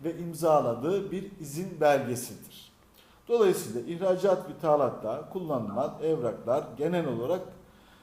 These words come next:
e, budur. Şu, e, tabii biraz da bu ülkelerin gelişmişliğiyle alakalı bir şey. E, ülkeler geliştikçe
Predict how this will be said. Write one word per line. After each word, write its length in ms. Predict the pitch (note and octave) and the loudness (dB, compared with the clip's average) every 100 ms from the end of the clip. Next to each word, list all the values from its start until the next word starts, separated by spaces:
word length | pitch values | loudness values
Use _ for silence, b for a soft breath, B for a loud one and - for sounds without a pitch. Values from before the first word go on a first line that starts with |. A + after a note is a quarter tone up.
| B A2 | B -6
e, 260 | A2+ A2+ E3+ | -4 -2 -2
budur. 300 | D3 F3 F3 | -2 -2 -4
Şu, 220 | - G#3+ | -8 -2
e, 500 | E3 - F#2+ B2 B2 | -2 -2 -4 -4 0
tabii 300 | F3 D3 C#3 | 0 0 -4
biraz 320 | D#3+ D#3+ C#3+ C#3+ | 0 2 2 0
da 140 | C#3+ | -2
bu 80 | C#3+ | -6
ülkelerin 580 | C#3+ - D#3 D3 E3 B2+ | -8 -6 -2 0 -2 -4
gelişmişliğiyle 720 | C3 C3 - C#3 - C#3+ A#2 | -6 -6 -10 -14 -12 -6 -4
alakalı 500 | G#2 G2 G2+ G2+ G#2 | -4 -6 -6 -8 -8
bir 60 | |
şey. 220 | - F3 G3 B B B B B - | -8 -8 -8 B B B B B -10
E, 160 | A2 | -8
ülkeler 440 | G#2+ - E3+ D3+ C#3 | -6 -4 2 2 2
geliştikçe 640 | D#3 D#3 - A#2+ - | -2 -4 -6 -12 -6